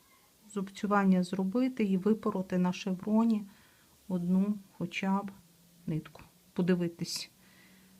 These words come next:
що з того вийде. Ну, нічого. Тяжко в навчанні, легко. От, у бою, як то кажуть, буде.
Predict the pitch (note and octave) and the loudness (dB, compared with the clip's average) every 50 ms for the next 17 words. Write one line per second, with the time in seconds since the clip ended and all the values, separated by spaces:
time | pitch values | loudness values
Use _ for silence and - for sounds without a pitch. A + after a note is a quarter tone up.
0 | - - _ _ _ - - - - - - - _ _ - - - - - G#3 | -20 -20 _ _ _ -20 -20 -20 -20 -20 -20 -20 _ _ -20 -20 -20 -16 -12 -10
1 | G3 G3 - - _ - F#3 F#3 F3+ F#3 F3+ E3 E3 D3+ D3+ D3+ - - E3+ - | -10 -10 -12 -14 _ -4 -2 0 2 2 0 0 -2 -4 -4 -6 -8 -10 -12 -12
2 | - - - _ _ _ _ _ _ _ _ _ _ _ _ _ _ _ _ _ | -14 -20 -20 _ _ _ _ _ _ _ _ _ _ _ _ _ _ _ _ _
3 | - - _ _ _ _ _ _ _ _ - G#3+ G#3 G#3 A3 A#3+ B3+ B3+ B3+ - | -20 -20 _ _ _ _ _ _ _ _ -2 0 2 4 4 4 2 0 -2 -4
4 | - - G#3 G3 G3 G3 G3 - - - F#3+ F#3 F3 D#3+ E3 E3+ E3 D#3+ - - | -2 0 0 0 0 -2 -4 -6 -4 0 2 2 2 2 0 -2 -4 -6 -10 -14
5 | - _ _ _ _ _ - - F#3+ G3 G3 G3 G3 - - F3 E3+ E3 E3 E3+ | -20 _ _ _ _ _ -8 -4 -2 -2 -2 -2 -4 -6 -6 -4 -2 -2 -4 -4
6 | - - - - A3 A#3 C4 C#4 C#4 C4 B3+ A3+ F#3 E3 E3+ F3+ - - - - | -8 -10 -8 -4 -2 -2 0 0 0 0 0 -2 -2 -4 -4 -6 -6 -10 -14 -14
7 | E3+ - - _ _ - - - - - - - - - _ _ _ _ _ _ | -14 -14 -16 _ _ -20 -20 -20 -20 -20 -20 -20 -20 -20 _ _ _ _ _ _
8 | _ _ _ _ _ - - - _ _ - _ _ _ _ _ _ _ _ _ | _ _ _ _ _ -20 -20 -20 _ _ -20 _ _ _ _ _ _ _ _ _
9 | - G#3+ G3+ G3+ F#3+ G3 - - - - _ _ _ _ _ _ _ - G#3 G3+ | -4 -4 -4 -4 -6 -10 -12 -14 -20 -20 _ _ _ _ _ _ _ -8 -6 -2
10 | F#3+ F#3+ F#3+ F#3 E3+ E3+ E3 E3+ - - - - - - - - - - - - | -2 0 0 -2 -2 -4 -6 -10 -12 -16 -20 -20 -20 -20 -20 -20 -20 -20 -20 -20
11 | - - - - - - - - - | -20 -20 -20 -20 -20 -20 -20 -20 -20